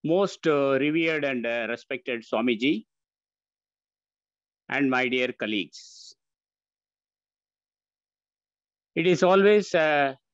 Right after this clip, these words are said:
pleasure to talk in, uh, Sri Vishnu Mohan Foundation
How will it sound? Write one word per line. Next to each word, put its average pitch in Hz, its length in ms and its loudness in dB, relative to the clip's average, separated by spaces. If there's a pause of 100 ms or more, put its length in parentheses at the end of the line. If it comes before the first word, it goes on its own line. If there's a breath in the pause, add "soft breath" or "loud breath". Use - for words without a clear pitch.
(100)
pleasure 147 480 2 (1700)
to 156 200 -2
talk 170 320 0
in, 135 280 0
uh, 117 320 -2 (920)
Sri 156 240 -4
Vishnu 143 260 -6
Mohan 143 320 -2
Foundation 127 760 -6